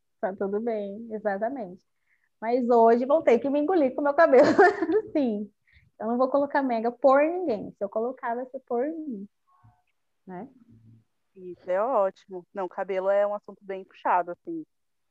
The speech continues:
Speaker 2: Porque, assim, o meu cabelo é alisado, né, obviamente. Mas, é, eu tive o cabelo cacheado natural por muito tempo.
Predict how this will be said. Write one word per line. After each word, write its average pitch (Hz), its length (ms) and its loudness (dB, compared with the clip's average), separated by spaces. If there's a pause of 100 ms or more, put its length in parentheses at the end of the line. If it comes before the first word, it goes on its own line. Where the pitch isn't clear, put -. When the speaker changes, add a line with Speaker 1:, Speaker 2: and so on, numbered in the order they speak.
(120)
Speaker 2:
Porque, 170 1000 -8 (1600)
assim, 202 500 -4
o 208 80 -10
meu 196 160 -6
cabelo 175 280 -2
é 170 60 4
alisado, 202 480 0
né, 185 160 -6
obviamente. 180 600 -10 (400)
Mas, 214 240 -2 (540)
é, 190 500 4 (240)
eu 214 140 -2
tive 277 140 -10
o - 40 -14
cabelo 254 220 0
cacheado 247 480 -4 (200)
natural 202 400 -2
por 311 180 -6
muito 220 340 -8
tempo. 202 540 -8